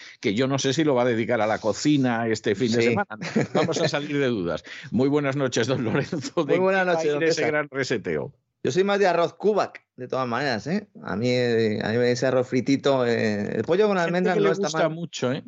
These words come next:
Speaker 1: Hay gente que le gusta
Speaker 2: Sí,
Speaker 1: mucho, sí.
Speaker 2: sí. Alguno de Valencia me dirá, "Pero, hombre, ¿cómo te gusta eso?". Pues sí, también me gusta el socarrat. Un saludo a todos los amigos de Valencia, que sé que tenemos ahí muchos.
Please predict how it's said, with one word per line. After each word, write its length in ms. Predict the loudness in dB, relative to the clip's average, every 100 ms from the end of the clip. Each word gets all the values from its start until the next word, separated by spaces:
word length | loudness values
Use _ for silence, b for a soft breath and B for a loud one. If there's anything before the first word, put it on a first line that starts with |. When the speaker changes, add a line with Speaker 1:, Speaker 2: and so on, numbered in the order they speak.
| -6
Speaker 1:
Hay 160 | -4 -2
gente 260 | -2 0
que 60 | 2
le 60 | 2
gusta 280 | 0 0
Speaker 2:
Sí, 140 | 0 0
Speaker 1:
mucho, 160 | -2 -12
sí. 240 | -6 -4
Speaker 2:
sí. 280 | -4 -2 -4 -4
Alguno 400 | -2 2 2 4
de 80 | 4
Valencia 400 | 4 2 0 -2
me 100 | 2
dirá, 240 | 2 2
"Pero, 200 | 0 -2
hombre, 300 | 0 0 0
¿cómo 380 | -2 -4 -2 -2
te 100 | 0
gusta 300 | 0 0 0
eso?". 220 | 0 -2 -4
Pues 140 | -2
sí, 300 | 0 -2 -2
también 200 | -2 0
me 60 | 2
gusta 240 | 2 2 0
el 80 |
socarrat. 480 | 0 0 0 0 -4 -12 B B B
Un 80 | -4
saludo 300 | -2 0 0
a 40 | 2
todos 120 | 0
los 140 | 0
amigos 260 | -2 0 0
de 80 | 2
Valencia, 540 | 0 0 0 -2 -2 B B B -6
que 80 |
sé 140 | -2 0
que 100 | 0
tenemos 320 | 0 0 0
ahí 140 | 0 2
muchos. 540 | 0 -2 -6 -6 -18